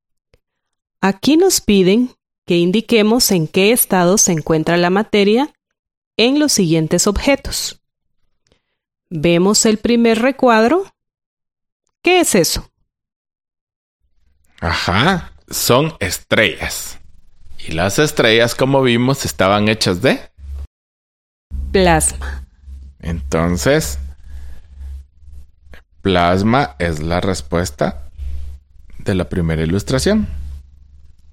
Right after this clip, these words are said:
Speaker 1: En el segundo cuadro observamos otra imagen. Es agua. Agua cayendo en un vaso.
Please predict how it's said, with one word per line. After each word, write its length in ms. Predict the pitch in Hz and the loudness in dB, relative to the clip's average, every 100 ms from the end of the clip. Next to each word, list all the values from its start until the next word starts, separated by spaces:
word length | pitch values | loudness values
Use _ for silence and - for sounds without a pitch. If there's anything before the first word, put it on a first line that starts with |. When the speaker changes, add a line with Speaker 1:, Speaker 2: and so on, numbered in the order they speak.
| - - - - _ _ | -20 -20 -20 -20 _ _
Speaker 1:
En 160 | 202 214 | 0 2
el 120 | 208 | 4
segundo 540 | - 214 233 269 339 339 | 2 2 4 2 0 2
cuadro 600 | 220 190 196 240 233 _ - | 4 4 4 2 -2 _ -2
observamos 840 | 180 - - 226 196 175 208 - | 0 0 0 2 2 2 2 0
otra 220 | 156 165 | 0 2
imagen. 560 | 190 226 269 254 240 220 _ _ _ _ | 2 2 2 2 -2 -2 _ _ _ _
Es 360 | - 185 208 - _ | 0 0 0 -6 _
agua. 580 | 180 185 196 151 143 - _ _ _ _ _ _ | 0 2 0 -2 -8 -12 _ _ _ _ _ _
Agua 400 | - 180 180 240 | 0 4 4 2
cayendo 440 | 247 226 170 160 160 | 2 2 2 2 2
en 80 | 160 | 2
un 160 | 175 | 2
vaso. 440 | 196 277 - 165 | 2 2 -2 -6